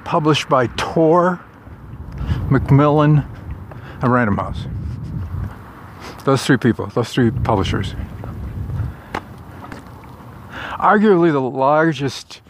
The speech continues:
science fiction fantasy publisher in the United States right now is Michael Anderle's L M B P and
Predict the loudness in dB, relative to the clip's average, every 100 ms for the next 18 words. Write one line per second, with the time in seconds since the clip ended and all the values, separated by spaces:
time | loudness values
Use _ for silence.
0 | -20 -16 -2 0 2 0 -2 -2 0 0
1 | -2 0 0 0 2 2 0 -8 -20 -20
2 | -20 -20 0 4 4 4 2 2 4 4
3 | 2 2 2 0 -2 -4 -8 -18 -20 -20
4 | -2 0 2 2 2 2 0 -2 -6 -14
5 | -20 -20 -20 -20 -20 -20 -20 -20 -20 -20
6 | -12 0 2 4 4 4 2 0 0 0
7 | 0 -2